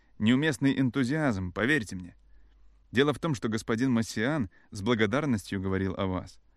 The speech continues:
и выставил вас в таком свете, что мнение вашего дяди о вас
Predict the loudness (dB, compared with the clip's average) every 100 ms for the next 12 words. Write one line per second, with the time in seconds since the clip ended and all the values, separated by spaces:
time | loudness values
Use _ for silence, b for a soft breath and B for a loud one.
0 | _ _ _ _ -20 -12 -2 2 2 0
1 | 0 0 0 -4 -6 -6 -4 -4 -4 -4
2 | -4 -4 -4 0 2 2 0 0 0 -2
3 | 0 0 0 0 2 2 -2